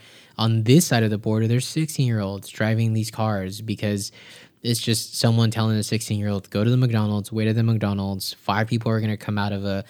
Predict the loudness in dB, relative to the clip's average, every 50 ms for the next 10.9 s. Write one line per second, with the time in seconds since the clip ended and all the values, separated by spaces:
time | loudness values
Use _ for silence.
0 | -14 -20 -14 -8 -2 2 4 4 4 2 0 -2 -2 -2 -2 -2 -4 -8 -14 -20
1 | -20 -20 -20 _ _ 0 0 0 0 -2 -2 -4 -4 0 0 2 2 2 2 2
2 | 2 4 4 2 2 2 0 -2 -2 -2 -2 -2 -2 -4 -4 -4 -2 -2 0 2
3 | 2 2 2 2 0 0 0 0 0 -2 -2 -2 0 0 -2 -2 -2 -2 -2 -2
4 | -4 -6 -6 -6 -4 -4 -4 -4 -4 -2 0 0 0 2 0 0 0 0 0 -2
5 | -4 -6 -10 -14 -18 -20 -20 -20 -16 _ -2 -2 -2 0 -2 -2 -4 -4 -4 -6
6 | -8 -6 -4 -4 -2 -4 -4 -2 -2 -2 -2 -4 -8 -12 -16 -14 _ -4 -4 -2
7 | -4 -4 -6 -6 -8 -6 -4 -4 -6 -6 -6 -8 -6 -4 -4 -4 -6 -6 -8 -8
8 | -6 -6 -6 -6 -6 -6 -6 -6 -8 -8 -8 -10 -10 -10 -10 -10 -10 -10 -8 -8
9 | -6 -6 -6 -6 -6 -6 -8 -6 -2 0 2 2 2 2 0 0 0 0 -2 -4
10 | -6 -12 -18 -20 -20 -20 -20 -20 -20 _ _ _ -4 -2 0 0 -2 -4